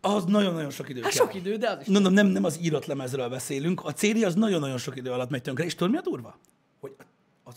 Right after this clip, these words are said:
Speaker 2: az, az a tiéd. Lehet, hogy nem tudsz,
Speaker 1: Ez
Speaker 2: lehet,
Speaker 1: tény.
Speaker 2: hogy nem tudsz vele játszani, Jani. Lehet, hogy nincs mivel játsz. Lehet, nincs
Speaker 1: De
Speaker 2: internet.
Speaker 1: megvan.
Speaker 2: Lehet, hogy nincs semmi a világon, csak egy köved, meg egy botod, érted?
Speaker 1: Mhm.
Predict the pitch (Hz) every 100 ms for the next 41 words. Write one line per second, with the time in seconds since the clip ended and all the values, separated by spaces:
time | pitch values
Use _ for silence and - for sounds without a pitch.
0 | - 120 - 113 143 196 - - _ _
1 | _ _ - 330 320 208 208 160 175 -
2 | 214 185 160 143 139 113 - - 123 110
3 | - _ _ _ _ - 208 208 254 160
4 | 226 180 123 123 - - - - 180 185
5 | 226 180 247 - 196 165 151 151 233 349
6 | 359 285 427 - - 349 349 208 175 190
7 | 190 240 170 160 - 254 330 214 190 165
8 | 139 151 147 196 170 151 - 170